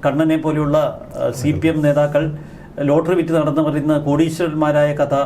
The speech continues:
ഡി വൈ എഫ് ഐ നേതാക്കൾ തന്നെയാണ് ലോകത്തോട് വിളിച്ചു പറഞ്ഞത്. അതിനെ മാർക്സിസ്റ്റ്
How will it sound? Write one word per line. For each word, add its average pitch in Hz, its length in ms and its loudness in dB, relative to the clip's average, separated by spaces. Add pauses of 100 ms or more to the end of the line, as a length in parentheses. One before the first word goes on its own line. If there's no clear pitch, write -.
(240)
ഡി 131 100 4 (100)
വൈ 180 140 2
എഫ് 165 160 -4
ഐ - 20 2 (100)
നേതാക്കൾ 156 380 0
തന്നെയാണ് 123 380 -2
ലോകത്തോട് 127 440 -2
വിളിച്ചു 117 260 -4
പറഞ്ഞത്. 104 300 -6 (440)
അതിനെ 190 260 2 (480)
മാർക്സിസ്റ്റ് 160 520 0